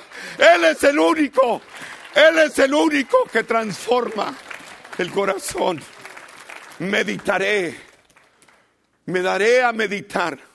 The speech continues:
en las grandes maravillas de Dios. Hay que considerar la palabra de Dios.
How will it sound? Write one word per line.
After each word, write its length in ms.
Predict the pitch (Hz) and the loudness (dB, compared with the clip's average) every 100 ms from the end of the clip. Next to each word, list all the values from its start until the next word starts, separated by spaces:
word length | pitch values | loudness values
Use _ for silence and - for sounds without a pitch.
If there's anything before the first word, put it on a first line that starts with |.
| _ _ _ _ _ _ _ _ _ - | _ _ _ _ _ _ _ _ _ -8
en 140 | 175 | -4
las 180 | 175 160 | -4 -4
grandes 560 | 170 214 220 196 175 139 | -2 -2 -2 -4 -6 -4
maravillas 640 | 175 156 151 170 165 135 | -4 -2 -4 -4 -6 -6
de 100 | 147 | -6
Dios. 680 | 143 147 156 147 135 - - _ _ _ _ _ _ _ | -4 -4 -6 -8 -14 -20 -20 _ _ _ _ _ _ _
Hay 160 | 160 175 | -8 -6
que 120 | 185 | -6
considerar 800 | - 170 - 180 165 165 170 165 | -6 -8 -8 -4 -4 -2 -4 -4
la 180 | 156 147 | -8 -6
palabra 400 | 147 143 139 143 | -6 -6 -6 -6
de 160 | 151 | -8
Dios. 380 | 139 147 147 | -6 -8 -10